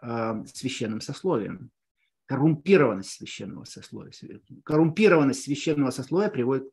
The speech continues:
к самым страшным, приводила исторически к самым страшным последствиям. Поэтому вот на чём как бы держится в том числе, э, устройство социума,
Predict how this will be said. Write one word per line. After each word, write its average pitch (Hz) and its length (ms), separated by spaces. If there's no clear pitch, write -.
к - 80
самым 165 380
страшным, 123 520
приводила 110 440
исторически 156 440
к - 40
самым 127 320
страшным - 480
последствиям. - 760
Поэтому 107 440
вот 143 220
на 143 100
чём 180 260
как 135 240
бы 135 240
держится 139 500
в - 60
том 123 220
числе, 131 580
э, 127 300
устройство 151 600
социума, 147 840